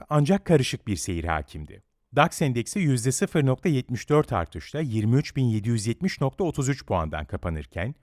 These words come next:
futsi yüz yüzde sıfır nokta kırk iki artışla dokuz bin iki yüz on altı nokta seksen yedi puanı ulaştı.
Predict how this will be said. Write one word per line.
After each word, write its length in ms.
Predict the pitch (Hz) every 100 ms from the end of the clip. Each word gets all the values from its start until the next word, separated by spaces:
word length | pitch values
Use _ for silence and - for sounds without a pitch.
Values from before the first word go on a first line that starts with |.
| _
futsi 320 | - 170 -
yüz 220 | 117 165 123
yüzde 260 | 120 120
sıfır 360 | - - 165 131
nokta 240 | 113 -
kırk 260 | - 127 127
iki 180 | - 160
artışla 520 | 95 - - 139 151
dokuz 320 | 185 147 123
bin 80 | 135
iki 180 | 127 139
yüz 140 | 131
on 100 | 180
altı 280 | 156 120 120
nokta 240 | 113 226
seksen 360 | - 165 - 143
yedi 240 | 135 120
puanı 340 | - 95 85 80
ulaştı. 520 | 78 71 - -